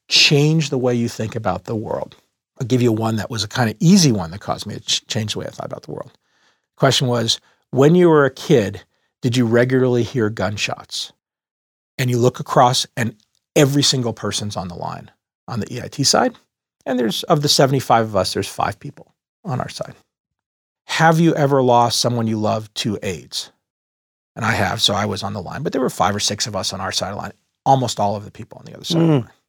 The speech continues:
Speaker 1: Right? When, so series of questions like that. As we graduated,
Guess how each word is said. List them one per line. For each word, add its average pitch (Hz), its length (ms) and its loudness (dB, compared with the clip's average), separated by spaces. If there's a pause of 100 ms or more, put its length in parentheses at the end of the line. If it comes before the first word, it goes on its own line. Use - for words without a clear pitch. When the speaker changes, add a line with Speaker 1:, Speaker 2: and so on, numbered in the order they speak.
(1400)
Speaker 1:
Right? 127 240 2 (480)
When, 143 340 4
so 123 280 6 (100)
series 196 320 8
of 185 80 -2
questions 139 340 2
like 131 160 0
that. 76 280 -10 (1040)
As 139 160 6
we 135 100 4
graduated, 127 840 2